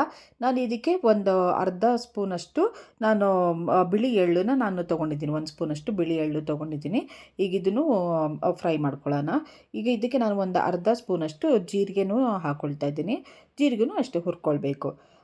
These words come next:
ಆ, ಇದು, ಆ, ಆ, ಚೆನ್ನಾಗಿ ಹುರ್ಕೊಳ್ಳೋದ್ರಿಂದ ಅದು ಟೇಸ್ಟು ಘಮ ಎಲ್ಲ ತುಂಬ ಚೆನ್ನಾಗಿ ಬರುತ್ತೆ.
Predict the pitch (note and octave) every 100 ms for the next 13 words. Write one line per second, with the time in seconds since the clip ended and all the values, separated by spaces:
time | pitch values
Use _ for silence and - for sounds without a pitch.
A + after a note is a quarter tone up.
0 | - A3 A3+ A3+ C#4+ B3 C4+ C4 A#3+ G#3+
1 | G#3 F#3+ - B1 G#3+ G#3 G3+ A#2 G3+ G3+
2 | F#3+ F#3+ G#3+ A3+ C#4 B3+ B3+ G#3 - G#3
3 | F#3 F3+ F#3+ B3+ G3 F3+ - G3 G3+ A3
4 | G#3 F#3 F3 F#3 E3 F3+ - D#3 F3 G3+
5 | F3+ E3 D#3+ C#3+ D3 D4+ - -